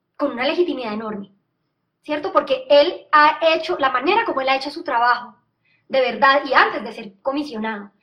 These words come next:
¿cierto? Ha sido una manera tremendamente, eh, incluyente, ¿cierto? Que ha reconocido el dolor de víctimas de todas las orillas, pero que ha llamado la atención sobre la importancia de reconocer sobre todo el dolor de quienes han sido más silenciados.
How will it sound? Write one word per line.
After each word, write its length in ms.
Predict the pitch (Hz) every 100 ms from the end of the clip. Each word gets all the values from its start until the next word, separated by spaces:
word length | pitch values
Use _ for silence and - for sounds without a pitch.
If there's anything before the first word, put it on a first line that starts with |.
| _ _
¿cierto? 220 | - 285 330
Ha 40 |
sido 120 | 320
una 120 | 311
manera 340 | 339 294 262 294
tremendamente, 720 | 330 262 262 294 339 349 381 403 403 _ _ _ _ _
eh, 220 | 294 285 339
incluyente, 800 | 339 269 233 220 359 - 180 - _ _ _ _
¿cierto? 320 | 269 277 440
Que 80 | 330
ha 60 |
reconocido 540 | 285 370 349 - 339 523
el 120 | 466
dolor 520 | 294 262 320 480 - _ _ _
de 260 | 233 262 -
víctimas 420 | 349 349 359 403
de 140 | 320
todas 200 | - 339 571 554
las 100 | 440
orillas, 540 | 302 294 208 - _ _ _ _ _ - _
pero 180 | 294 269
que 80 | 269
ha 40 |
llamado 300 | 294 330 359
la 80 | 415
atención 320 | 403 285 262
sobre 160 | 269 330
la 60 |
importancia 440 | 330 294 240 220 254
de 60 |
reconocer 440 | 320 311 269 240 208
sobre 260 | 302 294 -
todo 280 | 349 453
el 100 | 523
dolor 240 | 277 240 226
de 120 | 277
quienes 240 | 311 285 226
han 100 | 214
sido 140 | 285
más 160 | 294 294
silenciados. 720 | 294 247 240 190 - - _